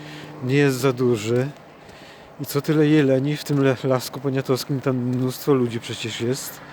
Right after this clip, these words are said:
Ale może, może nad stawy, do wodopoju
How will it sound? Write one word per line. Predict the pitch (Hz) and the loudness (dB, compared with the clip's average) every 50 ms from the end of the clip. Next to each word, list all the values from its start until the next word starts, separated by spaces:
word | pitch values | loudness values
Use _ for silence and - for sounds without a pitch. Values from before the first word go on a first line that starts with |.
| - - - - - - - - - - - - - | -18 -18 -18 -18 -18 -18 -18 -18 -18 -18 -18 -14 -8
Ale | - 156 135 139 143 143 143 139 139 135 | -2 0 2 4 6 6 6 4 4 4
może, | 135 139 135 120 131 131 135 127 - - - - - - - - - - - - - - - - - - - - - - - - | 4 2 2 4 4 4 2 2 -2 -10 -14 -14 -14 -14 -14 -14 -14 -14 -14 -14 -12 -12 -12 -12 -12 -12 -12 -12 -10 -10 -8 -4
może | 120 113 123 139 | -4 0 0 2
nad | 135 139 139 | 4 2 2
stawy, | - - - - 170 170 180 175 156 170 160 | 2 0 4 6 8 8 8 6 6 4 4
do | 143 135 | 4 4
wodopoju | 123 135 127 147 131 - 165 165 170 165 165 160 160 | 4 4 4 4 2 4 6 6 6 6 6 2 2